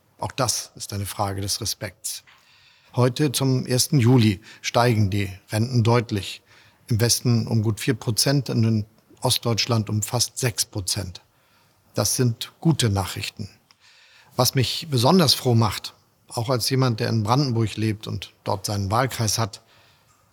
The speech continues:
wir haben heute die Rentenangleichung Ost erreicht. Ein Jahr früher als geplant. Das ist ein historischer Schritt. In Ost und West gilt nun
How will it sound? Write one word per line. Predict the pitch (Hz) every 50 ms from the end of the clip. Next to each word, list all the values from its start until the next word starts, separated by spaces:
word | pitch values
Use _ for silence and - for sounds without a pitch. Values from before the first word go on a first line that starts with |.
| _ _ _
wir | 135 131 120
haben | 117 120 123 107
heute | 117 127 135 131 - 160
die | 135 135 135 135
Rentenangleichung | 131 113 123 127 131 127 120 117 117 113 107 113 110 107 - 123 117 113 - -
Ost | - 127 113 - -
erreicht. | - 107 95 90 90 92 - - - - - _ _ _ _ _ _
Ein | 127 131 131
Jahr | 123 120 113
früher | - - 143 135 143 139 -
als | 98 113 - -
geplant. | - 107 - - 113 95 92 92 - - _ _ _ _ _ _ _ _ _ _ _ _ _ _ _ _
Das | - 120 - -
ist | - - 156 147 - - - - - - _ _ _ _ _
ein | - 127 110
historischer | 127 120 - - 123 117 107 98 98 - - 117 104
Schritt. | - - - 110 - - - _ _ _ _ _ _ _ _ _ _ _ _ _ _ - - _ _ _ _ _ _ _ _
In | - 110 98
Ost | 120 139 131 - - - -
und | 104 95 - -
West | 123 127 - - - -
gilt | - 120 110 120
nun | 123 120 117 113 113